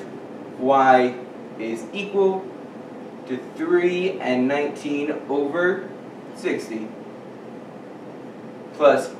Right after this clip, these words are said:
five and forty-one over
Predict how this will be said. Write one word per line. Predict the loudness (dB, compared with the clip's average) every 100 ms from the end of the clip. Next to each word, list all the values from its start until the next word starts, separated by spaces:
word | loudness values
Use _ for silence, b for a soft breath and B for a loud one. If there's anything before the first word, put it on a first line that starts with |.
| -8 6
five | 8 10 8 6 2 -4 -12 -14 -14 -14 -14 -14 -16 -16 -16 -14 -16 -14 -10
and | -8 -8
forty-one | -2 2 4 8 8 6 2
over | 0 0 0 -2